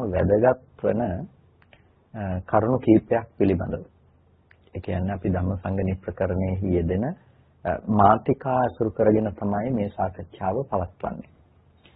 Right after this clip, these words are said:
ඒකට මාත්‍රකා වර්ණනාවක් විදිහට නැතිනම් මාතිකා පිළිබඳව අපි කරන යම් විග්‍රහයක් විදිහට තමයි මේ දේශනාව සිද්ධ කරන්නේ. එතනදී අපි මූලික විදිහට හඳුනාගත්ත කුසල ධම්මා, කුසල ධර්ම කියන්නේ මොනවද?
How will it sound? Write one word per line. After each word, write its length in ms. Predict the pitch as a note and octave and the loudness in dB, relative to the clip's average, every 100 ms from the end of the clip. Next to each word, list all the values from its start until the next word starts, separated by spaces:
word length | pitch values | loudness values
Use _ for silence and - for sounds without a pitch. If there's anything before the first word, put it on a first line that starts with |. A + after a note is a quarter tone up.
| _ - | _ -4
ඒකට 160 | A#2+ A#2+ | 0 4
මාත්‍රකා 580 | A2+ A2+ - C3+ C3 B2+ | 4 4 2 2 6 6
වර්ණනාවක් 680 | A#2 G#2+ G#2+ G2+ F#2+ F#2 - | 6 2 -2 -2 -2 -4 -6
විදිහට 460 | - E2+ F2 F2 - | -4 -4 -4 -6 -6
නැතිනම් 460 | G#2+ F#2+ G#2 G2+ F#2+ | -4 -4 -4 -4 -2
මාතිකා 580 | F#2 F#2+ B2 - B2 B2 | -2 -2 -4 -2 -2 0
පිළිබඳව 640 | - B2 B2 A#2+ A#2+ A#2+ | 0 2 2 2 2 2
අපි 240 | A#2 - A#2 | 2 0 -2
කරන 380 | A2+ A2 A2 A2 G#2+ G#2 - - _ _ - | 2 2 2 -2 -4 -6 -8 -12 _ _ -10
යම් 380 | A#2 G#2+ G#2 G#2 G2+ - | 0 2 2 0 -2 -4
විග්‍රහයක් 640 | G#2+ F#2+ F#2 F#2 F#2+ F#2+ - - | 0 2 0 -2 -4 -10 -10 -8
විදිහට 440 | F#2+ F2 F#2 F#2 | -6 -6 -8 -12
තමයි 440 | F#2 F2 E2 G#2+ A3 - _ _ _ _ | -8 -6 -4 -2 -4 -6 _ _ _ _
මේ 100 | G2+ | 0
දේශනාව 500 | F#2+ F#2+ F#2+ F2+ F2+ F2 | 2 2 0 -6 -4 -6
සිද්ධ 300 | - E2+ F#2 | -6 -6 -4
කරන්නේ. 440 | A2+ A#2+ B2+ C3+ C3+ _ _ _ | 0 0 0 -4 -10 _ _ _
එතනදී 420 | G#2 - G#2+ G2+ G2+ | -8 -2 0 4 2
අපි 200 | - G2 | 2 -2
මූලික 360 | F#2+ F#2+ F#2+ | 0 -2 0
විදිහට 400 | G2 F#2+ G2 F#2 | 0 0 -2 -4
හඳුනාගත්ත 640 | F#2+ F#2+ F#2 F#2 F#2 F2+ F#2 | -6 -4 -4 -2 -4 -6 -8
කුසල 340 | F#2 F2 F#2+ F2+ F2+ | -8 -8 -4 -2 -2
ධම්මා, 440 | E2+ F#2 F#2+ G#2 A#2 | -2 -2 -4 -4 -6
කුසල 320 | G2+ F#2 G2 | -6 -2 -2
ධර්ම 320 | F#2 F#2+ F#2+ F#2 | -2 -4 -6 -8
කියන්නේ 360 | - F2+ F2+ | -8 -6 -6
මොනවද? 380 | F2 E2+ F2 | -8 -10 -8